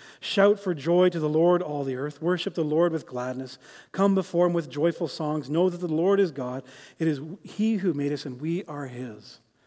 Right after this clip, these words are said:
We are his people, the sheep of his pasture. Enter his gates with thanksgiving, his courts with praise. Give thanks to him and praise his name. For the Lord is good, and his love endures forever, his faithfulness through all generations."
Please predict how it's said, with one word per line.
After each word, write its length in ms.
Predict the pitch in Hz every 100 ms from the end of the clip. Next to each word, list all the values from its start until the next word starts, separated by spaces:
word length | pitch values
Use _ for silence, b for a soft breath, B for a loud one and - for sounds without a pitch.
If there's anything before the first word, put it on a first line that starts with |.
| b b b b b b _ -
We 80 |
are 100 | 151
his 220 | 131 165 151
people, 400 | 165 - 127 117
the 80 |
sheep 260 | 110 - 185
of 100 | 151
his 140 | 147
pasture. 560 | 147 131 120 - 117 120 _ B B B
Enter 320 | 196 214 180
his 140 | 160 135
gates 260 | 151 156
with 180 | 160 -
thanksgiving, 460 | 156 147 - 143 143
his 140 | 139
courts 320 | - 156 151
with 180 | 147 -
praise. 240 | 143 131
Give 240 | 123 180 160
thanks 440 | - 254 233 220
to 80 | -
him 100 | 165
and 100 | 156
praise 280 | - 156 139
his 160 | 135 127
name. 240 | 131 127 B B B
For 120 | 160
the 100 | 147
Lord 300 | 156 180 175
is 120 | 165
good, 260 | 131 160 156
and 80 | 147
his 120 | 131
love 380 | 147 156 165 160
endures 600 | 147 139 127 165 165 165 160
forever, 500 | 175 147 127 135 135 B B B
his 240 | - 127
faithfulness 640 | - - 170 170 135 123 -
through 240 | 143 147
all 320 | 151 151 151 147
generations." 720 | 143 139 127 120 - 120 -